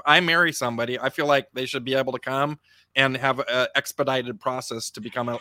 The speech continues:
an American citizen. So I just wanna, um, I just wanna make the system really easy, right? I want to basically, if you wanna come to America, like, let's, let's go in the opposite direction.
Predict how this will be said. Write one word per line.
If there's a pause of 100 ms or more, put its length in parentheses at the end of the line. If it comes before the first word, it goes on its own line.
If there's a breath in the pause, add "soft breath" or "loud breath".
(120)
an
American
citizen.
So (320 loud breath)
I
just
wanna,
um, (720 soft breath)
I
just
wanna
make
the
system
really
easy, (420)
right?
I
want
to
basically,
if
you
wanna
come
to
America,
like, (500 soft breath)
let's,
let's
go
in
the
opposite
direction.